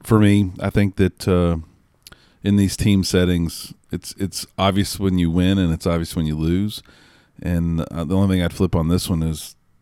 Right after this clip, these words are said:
if, if you're gonna share the blame when things go wrong, you gotta share the win. And I think that's hard for some core reps or some, some specialty reps that when their product gets bought, they, they beat their chest and they,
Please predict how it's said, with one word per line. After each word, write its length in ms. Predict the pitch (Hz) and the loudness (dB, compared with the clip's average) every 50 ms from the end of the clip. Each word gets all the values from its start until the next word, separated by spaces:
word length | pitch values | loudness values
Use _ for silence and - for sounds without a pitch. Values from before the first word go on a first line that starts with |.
| _ - | _ -8
if, 200 | 90 87 - - | -8 -8 -8 -10
if 200 | - 90 - - | -16 -12 -8 -4
you're 140 | 98 85 82 | -2 0 0
gonna 200 | 92 98 92 85 | 2 2 0 0
share 480 | - - - - - 92 90 90 90 | -2 -4 -4 -2 0 0 2 2 0
the 120 | 85 76 78 | 0 -2 -6
blame 560 | 73 - - - 85 85 85 87 87 85 82 | -8 -8 -6 -4 -2 0 0 0 0 0 0
when 140 | 80 80 80 | -2 -2 -4
things 300 | - 85 85 85 82 85 | -4 -4 -2 -2 -4 -2
go 120 | 87 80 | -4 -4
wrong, 320 | 78 80 80 80 85 87 85 | -2 -2 -2 -2 -2 -2 -2
you 100 | 82 80 | -4 -4
gotta 140 | 78 76 | -6 -6
share 360 | - - - - 90 80 80 78 | -6 -8 -6 -6 -4 -4 -4 -4
the 80 | 78 | -4
win. 460 | 73 76 73 76 78 82 85 92 90 - _ - - - - _ _ _ _ - | -4 -4 -4 -4 -2 -2 -2 -4 -6 -8 _ -20 -20 -20 -20 _ _ _ _ -10
And 120 | 73 78 | -8 -6
I 20 | 80 | -6
think 160 | - 80 80 | -6 -6 -6
that's 200 | 78 76 - - | -6 -8 -8 -6
hard 260 | - 85 80 80 76 | -6 -4 -4 -4 -4
for 100 | - 85 | -6 -10
some 300 | - - 80 78 78 76 | -8 -6 -6 -4 -6 -6
core 260 | - - 85 80 73 | -6 -6 -6 -4 -4
reps 420 | 73 73 73 80 85 - - - - | -4 -6 -6 -6 -8 -10 -12 -14 -12
or 80 | 78 | -12
some, 380 | 78 - - 82 76 71 80 - _ | -10 -8 -8 -8 -8 -8 -10 -14 _
some 240 | - - - 90 78 | -18 -12 -10 -10 -10
specialty 500 | - - - - 85 78 - - 80 80 | -10 -10 -8 -6 -6 -6 -6 -6 -8 -8
reps 380 | 76 73 73 73 80 - - - | -6 -6 -6 -6 -6 -6 -8 -8
that 120 | - 76 | -10 -8
when 160 | 65 78 80 | -8 -6 -6
their 100 | 82 80 | -6 -6
product 340 | 76 - - 76 73 78 73 | -6 -4 -4 -4 -4 -4 -6
gets 160 | 76 78 - | -8 -12 -12
bought, 320 | - - 71 73 78 - - | -8 -8 -6 -6 -6 -8 -8
they, 160 | 73 71 - - - - - - - - _ - | -8 -10 -10 -12 -16 -20 -20 -20 -20 -20 _ -8
they 100 | 71 78 | -8 -6
beat 240 | 76 82 80 78 - | -2 -2 -4 -2 -4
their 100 | - 76 | -6 -8
chest 460 | - - 85 80 80 85 - - 78 | -6 -2 -2 0 0 0 -2 -4 -6
and 100 | 73 73 | -6 -4
they, 140 | 69 69 | -4 -6